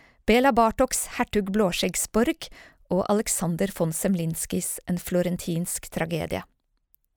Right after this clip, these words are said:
Kombinasjonen av disse er helt ny, og til sammen skaper de også en fortelling som er helt ny.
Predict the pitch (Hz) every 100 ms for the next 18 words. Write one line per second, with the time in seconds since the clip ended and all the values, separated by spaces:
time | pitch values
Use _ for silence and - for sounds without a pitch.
0 | _ _ _ _ _ _ _ _ _ -
1 | 233 220 269 269 - 202 214 320 220 226
2 | - - 185 - 185 185 175 185 185 175
3 | 196 196 - - - _ - 196 233 -
4 | 185 175 233 - 214 180 214 196 - 196
5 | 202 - - 247 196 311 403 - 277 180
6 | 202 185 185 - 180 190 214